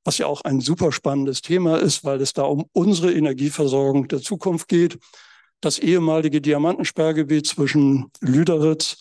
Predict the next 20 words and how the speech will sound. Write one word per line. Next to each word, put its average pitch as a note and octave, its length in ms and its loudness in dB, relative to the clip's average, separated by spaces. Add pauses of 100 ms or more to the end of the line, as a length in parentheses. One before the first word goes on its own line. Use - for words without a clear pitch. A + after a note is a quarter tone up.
(200)
und C#3+ 240 -2
Oranienmund C#3 920 0 (320)
haben D#3 220 2
wir D3 140 2
kartiert, G3 600 0 (320)
weil F3 520 2
dort D#3 400 -2
geplant F3 560 0
ist, - 420 -2 (560)
eine C#3 800 2 (200)
Dimension D#3+ 800 2
an C3+ 460 0 (600)
Produktion E3 800 2
von C3+ 640 0 (560)
erneuerbarer E3 680 0
Energie C#3 440 2
aus C3 200 -2
Sonne D3+ 260 2
und C#3 220 0
Wind G#3 360 2